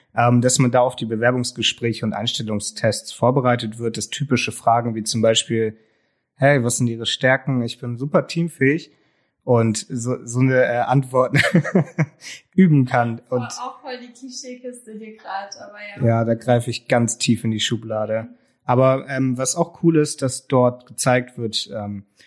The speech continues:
Speaker 1: wie deine Körpersprache wirkt und was du tun kannst, damit deine Körpersprache auch besser rüberkommt.
Speaker 2: Cool.
Speaker 1: Weil das ist nämlich auch ein richtig wichtiger Punkt, weil manchmal, äh,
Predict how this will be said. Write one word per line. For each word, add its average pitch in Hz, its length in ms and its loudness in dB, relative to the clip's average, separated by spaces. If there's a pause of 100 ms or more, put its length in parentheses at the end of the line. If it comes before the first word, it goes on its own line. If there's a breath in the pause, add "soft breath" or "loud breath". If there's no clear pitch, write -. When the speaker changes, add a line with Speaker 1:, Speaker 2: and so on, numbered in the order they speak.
(140 soft breath)
Speaker 1:
wie 135 120 6
deine 127 200 4
Körpersprache 123 800 -2
wirkt 139 260 2
und 113 120 -6
was 110 140 -2
du 117 80 -8
tun 139 220 0
kannst, 123 300 0
damit 120 160 -2
deine 113 220 -4
Körpersprache 110 880 -2
auch 104 220 -8
besser 113 360 0
rüberkommt. 104 800 0
Speaker 2:
Cool. - 240 -14
Speaker 1:
Weil 117 80 4
das 123 220 2
ist 127 80 -2
nämlich 127 240 4
auch 120 160 2
ein 117 80 -8
richtig 120 440 -2
wichtiger 117 380 0
Punkt, 143 380 2 (340 soft breath)
weil 127 80 4
manchmal, 120 520 0
äh, 117 340 -6